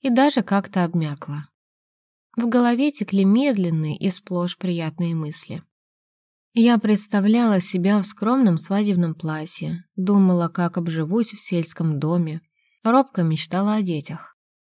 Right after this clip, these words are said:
Только твердо решила я, мои дети не должны быть похожи на тех тихих детей, которые сейчас населяют Агарт. Нет-нет, ни в коем случае.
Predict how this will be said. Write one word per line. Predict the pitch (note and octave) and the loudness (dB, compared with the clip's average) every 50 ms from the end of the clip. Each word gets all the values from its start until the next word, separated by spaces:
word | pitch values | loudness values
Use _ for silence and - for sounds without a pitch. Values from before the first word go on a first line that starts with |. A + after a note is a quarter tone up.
| _ _ _ _ _ _ _ | _ _ _ _ _ _ _
Только | - B3+ C4 B3 B3 - B3+ A#3+ | 2 2 2 4 4 2 0 2
твердо | - A#3 B3 B3 B3 A#3 A#3 B3 | 2 4 4 4 4 4 4 4
решила | B3 B3 A#3 - - G3+ F#3 E3+ E3+ D#3+ | 4 2 0 0 0 0 0 2 0 0
я, | D3+ D3+ D3 C#3+ D#3 D#3+ G#3 - | -2 -4 -6 -8 -10 -12 -2 2
мои | G3 G3 G3 F#3+ F#3 F3+ | 4 6 6 6 6 4
дети | F#3 F#3+ F#3 F3+ F#3+ | 4 2 2 4 4
не | F3+ F3+ F3+ | 4 4 4
должны | F3+ F3+ F3 F3 F3 F3 G3+ G#3+ A#3+ A#3+ | 4 4 2 2 2 2 2 4 4 4
быть | G3 E3+ D3+ - | 4 2 0 -2
похожи | - D3+ D#3 - - F#3 G#3 G#3+ G3 F3+ | -6 -8 -8 -6 -2 0 0 2 2 2
на | E3+ D#3+ D#3 | 0 0 -2
тех | D#3+ - - E3 E3 D#3+ - | -4 -4 -4 -4 -4 -6 -6
тихих | - E3 D#3 D3+ - E3+ D#3+ D#3+ | -8 -10 -8 -6 -6 -6 -6 -6
детей, | E3 - - - - G3+ A3+ A3 F#3 F3 - _ _ _ | -8 -10 -10 -6 -4 -2 0 0 -2 -4 -6 _ _ _
которые | - E3+ D#3 D3 F3 D#3+ D#3 D#3 D#3 | -6 -6 -4 -2 -2 -2 -2 -4 -6
сейчас | - - D3+ C#3 - - D#3+ F3+ G3 - | -6 -8 -8 -8 -8 -6 -6 -6 -4 -2
населяют | - G3+ F#3 - E3 D#3 D3+ D3 D3 C#3+ - | -2 -2 -2 -4 -6 -8 -8 -8 -8 -6 -6
Агарт. | E3 D#3 - D3 C3+ C#3 - - - _ _ _ _ _ _ _ _ - | -6 -6 -6 -6 -8 -8 -10 -14 -20 _ _ _ _ _ _ _ _ 2
Нет-нет, | A#3+ A#3+ A#3+ A#3+ B3 B3 B3 B3 G#3 F3+ E3+ E3 E3+ - - _ | 4 6 6 6 4 4 4 6 6 6 6 4 0 -6 -10 _
ни | - G#3+ G#3+ G#3 | 4 6 6 6
в | F#3 - | 4 2
коем | - - F3 E3 E3+ F3+ | -2 0 0 2 2 2
случае. | F3+ - - F#3+ E3+ D#3+ - - - C3 C3+ E3+ - | 0 0 -2 -4 -4 -4 -4 -8 -8 -8 -8 -10 -10